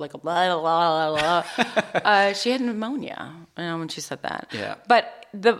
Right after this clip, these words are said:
Speaker 1: but what I think is it, what, where you get into trouble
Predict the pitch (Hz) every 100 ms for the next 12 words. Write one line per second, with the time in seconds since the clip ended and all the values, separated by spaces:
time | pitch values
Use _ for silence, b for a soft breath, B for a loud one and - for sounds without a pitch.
0 | - 196 208 - 214 214 240 254 208 180
1 | 196 - 190 - 202 208 196 262 269 277
2 | 202 170 151 151 160 160